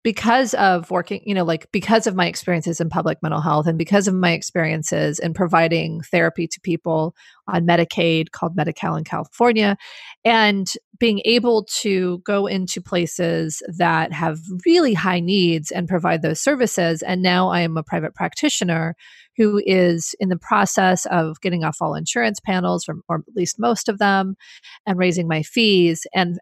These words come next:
kind of having this internal kind of moral, you know, kind of discomfort, I guess,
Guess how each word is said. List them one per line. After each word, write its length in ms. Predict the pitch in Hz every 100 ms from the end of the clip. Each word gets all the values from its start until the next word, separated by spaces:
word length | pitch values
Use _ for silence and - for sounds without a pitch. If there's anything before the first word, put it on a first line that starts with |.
| -
kind 160 | 233
of 60 | 214
having 420 | - 294 339 294
this 440 | 208 185 - - - _ _ _ _ _ _ _
internal 1200 | - - - - 320 330 277 208 190 180 180 175 _
kind 240 | - 220 202
of 120 | 180
moral, 720 | 185 190 196 185 180 175 180 _ _
you 140 | 220
know, 80 | 214
kind 200 | - 208
of 320 | 180 160 - 233
discomfort, 880 | 202 - - - 226 - 359 359 339
I 140 | 302
guess, 400 | 294 311 359 -